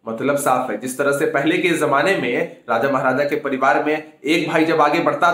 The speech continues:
था तो बाकी भाइयों का कत्ल करना पड़ता था, ठीक उसी तरह से कोशिश हो रही है तेज प्रताप यादव जी के राजनीतिक कत्ल करने की, ताकि तेजस्वी यादव जी अकेले आगे तक पहुंच जाए। लेकिन तेज प्रताप यादव ने भी बगावत का मूड बना लिया है।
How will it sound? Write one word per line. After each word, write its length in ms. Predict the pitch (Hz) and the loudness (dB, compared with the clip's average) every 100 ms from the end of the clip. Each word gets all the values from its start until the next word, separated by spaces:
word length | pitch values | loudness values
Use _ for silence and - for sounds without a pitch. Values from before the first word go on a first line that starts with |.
| - | 2
था 180 | 151 180 | 0 0
तो 100 | 143 | 0
बाकी 320 | 131 175 156 | 0 -2 -4
भाइयों 260 | 143 151 160 | -2 -2 -2
का 120 | 160 | -4
कत्ल 360 | 156 151 151 | -2 -4 -2
करना 240 | 139 113 117 | -2 -2 -4
पड़ता 320 | 113 - 95 | -6 -8 -8
था, 240 | - 92 - | -8 -12 -10
ठीक 140 | 127 | -8
उसी 140 | 135 147 | -6 -4
तरह 200 | 147 139 | -4 -4
से 140 | 156 | -4
कोशिश 440 | 156 147 151 175 | -4 -4 -4 -4
हो 80 | 160 | -2
रही 200 | 127 120 | -2 -4
है 240 | - 82 - _ - | -8 -14 -18 _ -4
तेज 180 | 151 156 | -2 0
प्रताप 380 | 160 170 185 | 2 2 2
यादव 280 | 165 170 156 | 2 0 -2
जी 120 | 151 | -4
के 120 | 160 175 170 - 139 | -4 -4 -4 -10 -2
राजनीतिक 720 | 143 151 156 160 160 220 190 | 2 2 2 0 -2 -2 -2
कत्ल 220 | 175 185 | 0 0
करने 260 | 180 165 185 | 0 0 -2
की, 140 | 185 | -4
ताकि 300 | 180 151 180 | 0 0 0
तेजस्वी 460 | 175 143 147 - 180 | -4 -6 -8 -4 -2
यादव 260 | 160 170 | 0 -2
जी 200 | 165 190 | -4 -6
अकेले 680 | - 143 156 180 180 95 - - - | -6 -2 0 4 2 0 -4 -10 0
आगे 300 | 147 151 190 | 2 4 2
तक 400 | 190 208 220 - - _ _ _ | 2 2 2 -4 -14 _ _ _
पहुंच 420 | 165 156 156 214 220 | 2 2 2 0 2
जाए। 520 | 175 160 123 98 - - _ _ 110 | 4 4 4 0 -6 -18 _ _ -4
लेकिन 560 | 113 120 180 160 113 | -2 0 0 0 0
तेज 220 | 110 127 131 | -4 -4 -4
प्रताप 360 | - 143 143 | 0 0 2
यादव 320 | 139 143 139 | 2 2 0
ने 80 | 139 | -2
भी 200 | 139 160 131 | 0 0 2
बगावत 420 | 127 127 143 - | 2 2 2 -2
का 140 | 139 139 | -2 -4
मूड 180 | 139 | -6
बना 240 | 135 131 160 | -2 2 4
लिया 300 | 165 131 | 2 0
है। 80 | 95 | -2